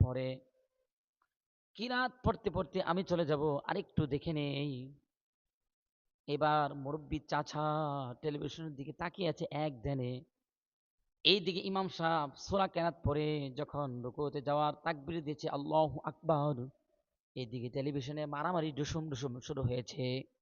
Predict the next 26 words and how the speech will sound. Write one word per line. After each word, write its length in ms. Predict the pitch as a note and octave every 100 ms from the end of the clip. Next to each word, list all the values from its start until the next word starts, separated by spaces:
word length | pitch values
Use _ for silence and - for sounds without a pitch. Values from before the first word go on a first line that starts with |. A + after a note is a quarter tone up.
| _ _ _ _ _ _ _ -
মারামারির 520 | D#3+ F3 G3 G3 G3+
আওয়াজে 500 | D#3 D#3+ F#3+ D#3 E3+ D3 D3+
ইমাম 220 | D3 D3+ D3+
সাহেবের 260 | C#3 C3 A#2
তাকবীর 440 | D3 C3+ A#2+ E3+ D3+ -
তিনি 200 | D3 C3
শুনে 260 | A#2 D#3+ C3+
নাই, 300 | C3 C3 B2+ C#3 _ _ _ _ _ _ _ _ _ _
এক 160 | E3 -
রাকাত 300 | D#3 D3+ E3 -
চলে 180 | C#3+ C#3+
গিয়েছে। 420 | A#2 B2 - B2+ B2 B2+ - _ _ _ _ _ _ _ _ _
এবার 200 | D#3+ D3+ C#3+
মানুষ 240 | D3 E3 D3
ধাক্কা 220 | D3+ -
খাইতেছে, 420 | E3 E3+ D3+ C#3
বলতেছে, 400 | C#3 D3 - C3 C3
"চাচা, 240 | E3 -
যান, 300 | B2+ D#3+ G3+ G3+
যান, 180 | F3+ F#3+ D#3+
নামাজে 360 | D#3 D#3+ C#3
যান", 440 | C3+ D3+ D3+ C#3 B2+ A#2+ - _ _ _ -
ওইদিকে 300 | A2 A#2+ A#2+
নামাজ 400 | B2 C3 D#3+ D#3
ছুটে 280 | - D#3 C3
যাচ্ছে। 340 | B2 - -